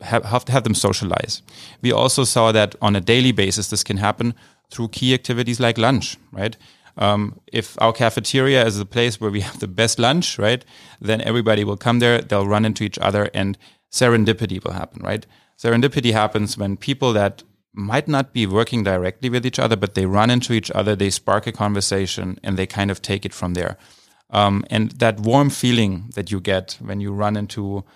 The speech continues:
an old friend, an old colleague, right, that you haven't seen in a while, but also somebody who you might, who you might, uh, l-,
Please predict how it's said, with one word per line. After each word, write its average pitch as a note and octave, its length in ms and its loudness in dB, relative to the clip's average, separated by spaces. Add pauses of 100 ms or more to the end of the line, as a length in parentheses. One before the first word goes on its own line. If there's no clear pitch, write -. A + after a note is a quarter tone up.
(220)
an G#2 140 -2
old G#2+ 200 2
friend, A#2+ 360 4
an G2+ 120 0
old G#2+ 260 0
colleague, G#2 460 2
right, G2+ 240 0
that G2+ 140 0
you G2+ 80 0
haven't G2 220 0
seen G2 200 -2
in F#2+ 100 2
a F#2+ 80 0
while, F2+ 260 0
but - 140 -2
also D3 480 0 (100)
somebody C3 380 -4
who B2+ 80 -4
you B2+ 100 -2
might, A#2+ 400 0 (100)
who B2 80 -6
you B2 120 2
might, A#2+ 380 2 (520)
uh, A#2 540 4
l-, A2+ 280 0